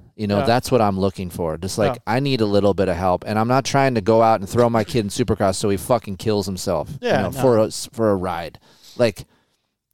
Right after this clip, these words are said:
Speaker 1: you know, I want Aiden to do good. I wanna put him out there and do good. If he got
Speaker 2: Right.
Speaker 1: a top five, to me, that's great.
Speaker 2: Yeah.
Speaker 1: That shows, hey, he could probably ride it. I know you can ride Supercross. Honestly, your technique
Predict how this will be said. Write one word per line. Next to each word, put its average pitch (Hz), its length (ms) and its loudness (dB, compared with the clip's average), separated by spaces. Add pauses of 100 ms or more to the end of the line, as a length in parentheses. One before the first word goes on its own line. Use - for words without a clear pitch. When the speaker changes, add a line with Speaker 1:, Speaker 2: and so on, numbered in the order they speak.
(300)
Speaker 1:
you 107 80 -6
know, 110 260 0
I 127 140 2
want 151 180 4
Aiden 127 220 2
to 107 60 0
do 113 160 2
good. 151 360 4
I 101 140 0
wanna 101 260 2
put 107 160 2
him 107 80 2
out 98 200 0
there 147 260 4
and 101 180 -4
do 117 160 2
good. 107 240 2
If 101 140 -6
he 123 80 0
got 123 120 4
Speaker 2:
Right. 117 80 2
Speaker 1:
a 107 40 0
top - 260 0
five, 175 280 2
to 117 80 -8
me, 113 120 -2
that's 101 240 2
great. 92 600 -8
Speaker 2:
Yeah. 156 240 -2
Speaker 1:
That 104 120 0
shows, 113 220 2
hey, 170 160 2
he - 180 -8
could 107 160 -6
probably 127 240 4
ride 117 200 4
it. 82 100 -10 (180)
I 104 120 0
know 135 140 4
you 190 140 4
can 107 120 -4
ride 92 160 0
Supercross. 85 600 -6
Honestly, 110 520 -2
your 104 140 -4
technique 127 500 -4